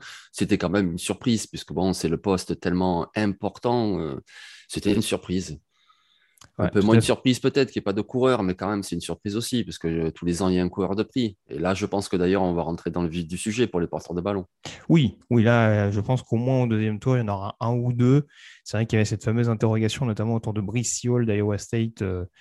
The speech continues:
Speaker 2: dont on ne savait pas trop éventuellement s'il pouvait, euh, s'inviter au premier tour.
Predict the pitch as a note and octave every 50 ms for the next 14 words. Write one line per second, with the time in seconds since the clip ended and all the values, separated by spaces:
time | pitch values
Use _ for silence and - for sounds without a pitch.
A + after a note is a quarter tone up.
0 | - - - - _ _ A2+ G2 - A2 G#2+ - - A2 A2 A2 G#2+ _ - A2+
1 | A2 A2+ A2+ A#2 A#2 - _ - - - B2+ B2+ B2+ B2+ A#2+ A2 A2 A2 - -
2 | A2+ A2 A#2 A#2+ B2 A#2+ - - - - A#2+ A#2+ A#2+ A#2 A2 - A#2 A2 A2 A2+
3 | A2+ A2+ A2+ A2 G#2 G#2 G2 - - A#2 A2 A2 A2+ A2+ - B2 A#2 A2 G#2+ G#2+
4 | - G#2+ A2 A2 G#2+ - B2+ B2 A#2+ G2+ - _